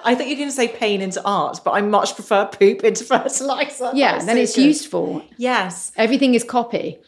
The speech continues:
Speaker 1: Ex-, everything is copy.
Speaker 2: Everything is copy.
Speaker 1: And, and everything, I believe, can have meaning.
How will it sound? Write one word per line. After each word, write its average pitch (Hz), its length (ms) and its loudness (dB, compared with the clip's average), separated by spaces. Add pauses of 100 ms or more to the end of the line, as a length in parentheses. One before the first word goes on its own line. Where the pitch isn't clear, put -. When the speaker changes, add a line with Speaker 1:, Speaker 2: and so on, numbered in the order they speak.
(140)
Speaker 1:
Ex-, 240 320 -2
everything 233 420 2
is 190 120 -4
copy. 156 440 -8
Speaker 2:
Everything 254 420 4
is 202 80 -2
copy. 226 240 0
Speaker 1:
And, 160 320 0
and 262 160 -2
everything, 269 640 -4
I 247 160 -2
believe, 226 480 -8
can 214 300 -6
have 196 220 -6
meaning. 196 580 -6